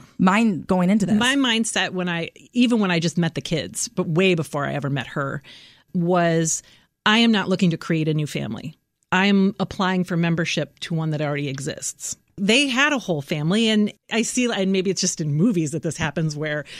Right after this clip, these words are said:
Speaker 2: the stepmom comes in and, like, "We're having a baby and this is your family now and that's not your family." And I was like, "Why?" You know, that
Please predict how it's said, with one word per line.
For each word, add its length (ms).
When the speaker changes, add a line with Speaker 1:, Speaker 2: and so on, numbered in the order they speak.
Speaker 2:
the 80
stepmom 520
comes 300
in 280
and, 140
like, 240
"We're 180
having 280
a 40
baby 360
and 140
this 160
is 140
your 100
family 340
now 260
and 120
that's 260
not 120
your 100
family." 320
And 100
I 80
was 180
like, 280
"Why?" 480
You 180
know, 220
that 220